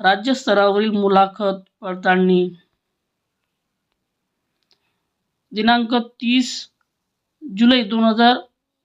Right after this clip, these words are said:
चोवीस ते दिनांक आठ ऑगस्ट दोन हजार चोवीस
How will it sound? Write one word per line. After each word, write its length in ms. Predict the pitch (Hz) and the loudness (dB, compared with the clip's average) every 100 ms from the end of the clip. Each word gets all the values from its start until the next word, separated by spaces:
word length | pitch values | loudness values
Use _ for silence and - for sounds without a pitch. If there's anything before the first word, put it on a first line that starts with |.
| 247 - | _ -10
चोवीस 580 | 254 262 226 180 - - - - - | -4 0 2 0 -4 -14 -18 -20 -8
ते 260 | 202 208 - - - 190 | -2 -2 -2 -10 -14 -8
दिनांक 460 | 208 214 220 214 | -2 0 0 0
आठ 400 | - 208 214 233 - - _ _ 196 | 0 2 2 2 -4 -20 _ _ -14
ऑगस्ट 500 | 208 220 240 - - | -6 0 0 -2 -10
दोन 240 | 190 202 | -8 -2
हजार 220 | 190 208 226 | 0 2 0
चोवीस 520 | - 262 233 165 | 0 -2 0 -2